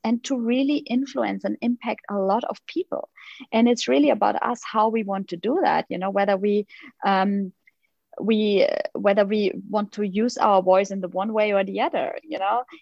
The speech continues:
it's really, again, about being conscious of what I'm doing, what I'm putting out there, and also how I'm using the opportunities that are given to me.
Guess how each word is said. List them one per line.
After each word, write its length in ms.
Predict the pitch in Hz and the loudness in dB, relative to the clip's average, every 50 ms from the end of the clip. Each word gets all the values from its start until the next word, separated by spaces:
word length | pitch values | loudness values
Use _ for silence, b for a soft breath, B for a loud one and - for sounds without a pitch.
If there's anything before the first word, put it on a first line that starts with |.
| B - | B -4
it's 280 | 202 202 - - - | -4 -4 -4 -2 0
really, 300 | 226 233 254 262 262 240 | 2 4 4 4 4 2
again, 520 | - 196 196 185 220 226 233 220 214 208 - - | 2 0 2 2 2 4 4 2 0 -2 -4 -4
about 400 | - 180 - 196 196 196 196 196 - - - _ - | -4 -2 0 0 2 2 0 -2 -6 -16 -18 _ -8
being 240 | 208 208 202 185 180 | -6 -6 -6 -8 -10
conscious 720 | - - - - 214 262 277 - - 202 165 156 - - - | -12 -6 -2 0 2 2 0 -2 -2 -2 -2 -2 -4 -8 -14
of 80 | - - | -14 -8
what 240 | - - 175 208 240 | 0 2 4 4 4
I'm 220 | 254 262 262 240 202 | 4 4 2 0 0
doing, 300 | - 180 170 170 175 - | 0 -2 -2 -2 -2 -2
what 160 | - 180 202 226 | 0 0 2 2
I'm 160 | 247 247 226 | 2 0 -2
putting 360 | - - 214 190 185 175 175 | -4 -4 -4 -2 -2 -2 -2
out 200 | 156 147 156 - - | -2 -4 -4 -4 -4
there, 320 | - 170 170 190 220 277 - _ _ _ _ _ _ _ _ _ _ - | -2 -2 0 0 -2 -4 -6 _ _ _ _ _ _ _ _ _ _ -4
and 180 | 196 202 208 | -2 0 0
also 260 | - 202 214 214 220 208 | 0 0 0 0 0 0
how 180 | 196 220 214 | 2 4 4
I'm 180 | 214 214 214 214 | 4 4 4 0
using 380 | 202 214 247 262 254 240 220 | -2 -4 -4 -4 -4 -4 -4
the 60 | 202 196 | -2 -4
opportunities 880 | - 190 - 196 190 - - 220 233 226 226 196 - - 208 202 - - | -4 -4 -6 -8 -8 -6 -4 -2 -2 -2 -2 -4 -6 -8 -8 -6 -4 -2
that 120 | 202 196 | -2 0
are 60 | 196 196 | 0 0
given 360 | 196 190 202 226 262 247 202 | 2 2 2 4 4 4 2
to 120 | - - | 2 -4
me. 160 | - - - | -8 -8 -8